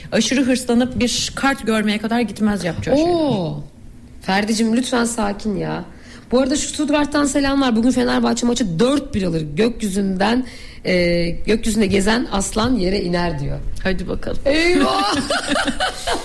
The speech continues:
Speaker 1: Hadi
Speaker 2: Evet,
Speaker 1: bakalım.
Speaker 2: evet, Zodya Kanarya'ya koyacağız, kararlıyız. Peki. Bir de ama tabii şey de koymak lazım. Kartalı da. <laughs>
Speaker 1: Kartalı mı?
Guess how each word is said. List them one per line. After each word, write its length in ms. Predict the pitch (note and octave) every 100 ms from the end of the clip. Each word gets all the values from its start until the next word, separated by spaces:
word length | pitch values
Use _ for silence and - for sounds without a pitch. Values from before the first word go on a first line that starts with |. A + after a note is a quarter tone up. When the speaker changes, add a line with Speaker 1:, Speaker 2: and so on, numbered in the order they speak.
| - - - F5+ C#5+ A#4 -
Speaker 1:
Hadi 120 | F#4+ D#4
Speaker 2:
Evet, 60 | D4+
Speaker 1:
bakalım. 200 | D4 D#4 D4+
Speaker 2:
evet, 160 | C4
Zodya 440 | A#3 C4+ A#3+ C#4 C4+
Kanarya'ya 440 | C4 B3+ C4 C4+
koyacağız, 380 | C4 B3 A#3+ A3+
kararlıyız. 560 | - G3+ G3+ G3+ F3 - - - - - - - -
Peki. 320 | G3 - -
Bir 80 | F#3+
de 60 | G#3+
ama 160 | G3
tabii 200 | F#3 F#3+
şey 200 | F#3 G3
de 100 | F3+
koymak 340 | D3+ D3+ D3 D3+
lazım. 320 | C#3+ C3+ D3 - - - - - -
Kartalı 440 | - D#3+ - D#3
da. 120 | C#3+ - -
<laughs> 200 | - -
Speaker 1:
Kartalı 440 | - G3 - F#3+ A3
mı? 160 | G#3+